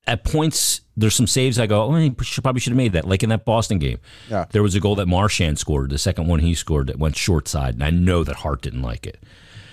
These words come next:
Speaker 1: 'cause I know what it feels like to give that one up, and you should never give that one up. But that was not a product of that shot.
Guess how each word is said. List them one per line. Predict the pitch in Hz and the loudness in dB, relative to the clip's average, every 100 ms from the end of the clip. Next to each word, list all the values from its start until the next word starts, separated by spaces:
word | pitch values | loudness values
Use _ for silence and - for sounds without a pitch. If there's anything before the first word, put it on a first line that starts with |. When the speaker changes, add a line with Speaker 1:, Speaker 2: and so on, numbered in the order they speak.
| - - | -20 -2
Speaker 1:
'cause | 113 90 - | 0 0 -2
I | 98 | -2
know | 90 87 | 0 0
what | |
it | 73 | 0
feels | - 76 | -2 -2
like | 73 | -2
to | 76 | -4
give | 69 71 | -2 -2
that | 69 58 | -2 -4
one | 65 | -4
up, | 62 - | -4 -4
and | - 71 | -2 -2
you | |
should | - - 80 | 0 0 0
never | 73 69 | 0 -2
give | 67 69 | -2 -4
that | 60 65 - | -4 -10 -8
one | 64 | -8
up. | 50 - - - - - | -10 -16 -20 -20 -12 -2
But | 110 | 0
that | 135 170 | 2 2
was | 180 143 | 2 0
not | 135 | 0
a | |
product | 113 123 117 95 | 0 0 0 0
of | 85 | -2
that | 82 - | -2 -2
shot. | - 98 53 - | -2 -2 -2 -10